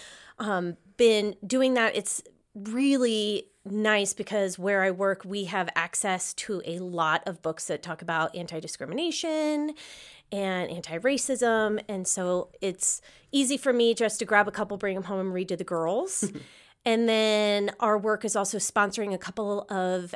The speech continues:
Speaker 1: M L K events in the community.
Speaker 2: Oh, nice.
Speaker 1: Yeah.
Speaker 2: Yeah.
Speaker 1: What
Speaker 2: Um,
Speaker 1: about you?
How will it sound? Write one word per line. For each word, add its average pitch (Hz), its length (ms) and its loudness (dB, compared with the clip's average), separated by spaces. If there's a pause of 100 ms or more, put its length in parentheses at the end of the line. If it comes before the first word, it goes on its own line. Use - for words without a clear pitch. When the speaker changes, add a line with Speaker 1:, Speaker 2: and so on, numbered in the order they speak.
Speaker 1:
M 208 160 -2
L 202 100 -2
K 196 320 -2
events 185 540 0
in 185 420 -4 (220)
the 196 80 -8
community. 196 640 -2 (140)
Speaker 2:
Oh, 392 180 0 (140)
nice. - 260 -8 (140)
Speaker 1:
Yeah. - 140 2 (300)
Speaker 2:
Yeah. 190 240 -4 (460)
Speaker 1:
What - 140 2
Speaker 2:
Um, 269 80 6
Speaker 1:
about 269 180 0
you? 240 240 2